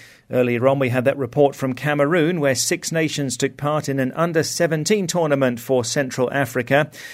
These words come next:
And no doubt investing in youth football is so important, uh, but it's often overlooked. So how serious is your country about youth football? You can go to our Facebook page, Planet Sport Football Africa,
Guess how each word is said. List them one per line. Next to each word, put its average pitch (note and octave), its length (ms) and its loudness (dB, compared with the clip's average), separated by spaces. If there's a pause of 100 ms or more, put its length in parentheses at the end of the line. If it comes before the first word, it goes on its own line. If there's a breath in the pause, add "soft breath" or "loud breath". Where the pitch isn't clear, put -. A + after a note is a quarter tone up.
(240 loud breath)
And C#3+ 280 0
no F#3 160 4
doubt E3 280 0
investing D3+ 540 0
in C3 100 0
youth D#3 220 0
football C#3+ 380 0
is C3 160 -2
so C#3+ 160 0
important, C#3 640 0
uh, B2+ 140 -2
but C#3 180 0
it's C3+ 200 -4 (100)
often G3+ 260 -2
overlooked. D#3+ 640 4 (280 loud breath)
So C3 180 0
how D3+ 160 0
serious C#3+ 560 0
is G#2+ 280 -6
your D#3+ 180 4
country C#3 460 -2
about A#2+ 400 -2
youth A#2 460 -2
football? A#2+ 540 0 (640 loud breath)
You B2 100 -2
can A#2+ 60 -2
go B2+ 120 4
to B2+ 120 0
our B2 100 2
Facebook D3+ 440 0
page, F#3+ 380 0
Planet E3 400 -2
Sport E3 460 2
Football C3+ 420 -2
Africa, C#3+ 600 0